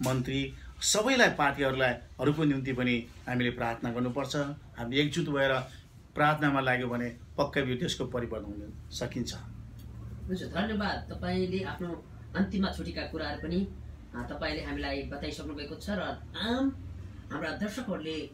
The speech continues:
Speaker 2: यो सुन्ने मौका पाउनेछन् र हाम्रो प्रार्थना टिम हेरेर बस्नुहुने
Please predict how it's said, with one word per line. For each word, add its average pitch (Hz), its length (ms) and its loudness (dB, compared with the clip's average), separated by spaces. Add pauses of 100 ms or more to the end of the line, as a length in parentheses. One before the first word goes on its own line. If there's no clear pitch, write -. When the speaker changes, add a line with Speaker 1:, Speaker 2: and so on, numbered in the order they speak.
(300)
Speaker 2:
यो 147 120 -2
सुन्ने 156 280 -2
मौका 127 260 -2
पाउनेछन् 175 580 -2 (480)
र 143 40 -2
हाम्रो 139 220 -2
प्रार्थना 160 380 -4
टिम 151 160 -8
हेरेर 135 360 -2
बस्नुहुने 147 520 -6